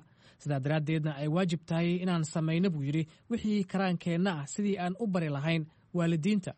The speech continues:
macallimiinta iyo hogaamiyaasha kale ee bulshada siyaabaha looga hortegi karo ama lagu faragelin karo dhallinyarada inta ay goorigoor tahay.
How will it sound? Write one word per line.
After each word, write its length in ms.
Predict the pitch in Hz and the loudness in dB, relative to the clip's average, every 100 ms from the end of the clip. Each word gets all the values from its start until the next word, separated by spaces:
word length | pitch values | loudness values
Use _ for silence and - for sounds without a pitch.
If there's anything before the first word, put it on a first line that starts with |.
| _ | _
macallimiinta 560 | 151 156 165 190 214 175 | -4 0 2 2 0 0
iyo 120 | 185 | 2
hogaamiyaasha 600 | 180 170 165 165 196 196 | 2 2 2 2 0 0
kale 220 | 180 190 196 | 0 -2 0
ee 100 | 175 | -2
bulshada 380 | 151 156 202 139 - - - | 0 0 0 -2 -6 -20 -20
siyaabaha 500 | - 190 180 240 214 | -2 0 2 2 0
looga 240 | 190 190 | 2 2
hortegi 340 | 214 175 190 147 | 0 0 0 -2
karo 280 | - 156 156 | -2 -4 -2
ama 160 | 170 185 | -2 0
lagu 240 | 185 220 | 2 0
faragelin 680 | - - 185 165 147 180 226 | -6 -6 -2 -2 0 2 0
karo 320 | - 147 156 151 - | -2 -2 -2 -2 -4
dhallinyarada 520 | 175 175 170 202 170 - _ - | 0 2 4 2 0 -4 _ -4
inta 200 | 214 208 | -2 -2
ay 240 | 175 175 165 | 0 0 2
goorigoor 680 | 151 190 175 160 147 180 180 | 0 -2 0 0 2 2 2
tahay. 240 | 151 165 | 0 -2